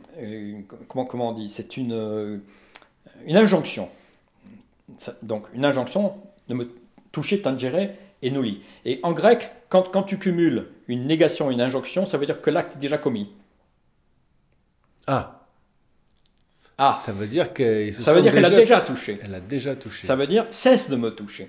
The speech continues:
Speaker 2: Arrête de me toucher.
Speaker 1: Arrête de me toucher.
Speaker 2: Ouais.
Speaker 1: C'est pas pareil.
Speaker 2: Ouais.
Speaker 1: Tu comprends ?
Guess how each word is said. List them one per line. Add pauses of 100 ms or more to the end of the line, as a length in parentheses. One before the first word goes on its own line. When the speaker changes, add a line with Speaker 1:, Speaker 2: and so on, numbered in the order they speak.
(120)
Speaker 2:
Arrête
de
me
toucher.
Speaker 1:
Arrête
de
me
toucher.
Speaker 2:
Ouais.
Speaker 1:
C'est
pas
pareil. (100)
Speaker 2:
Ouais. (420)
Speaker 1:
Tu
comprends ?